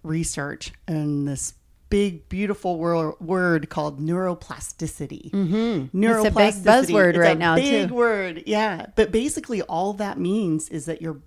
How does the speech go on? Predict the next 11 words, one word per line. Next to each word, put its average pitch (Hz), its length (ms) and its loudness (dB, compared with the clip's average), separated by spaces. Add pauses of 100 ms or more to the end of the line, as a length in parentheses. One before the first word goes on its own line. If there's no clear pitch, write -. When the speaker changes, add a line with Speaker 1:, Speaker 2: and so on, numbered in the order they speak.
(120)
Speaker 1:
your 160 140 -8
brain 170 680 -4
is 160 220 -6
able 160 320 -6
to 156 440 -6
adapt 170 720 -10
to 160 80 -12
change, 135 720 -8 (920)
and 190 160 2
it 170 80 -4
reorganizes 170 1120 -4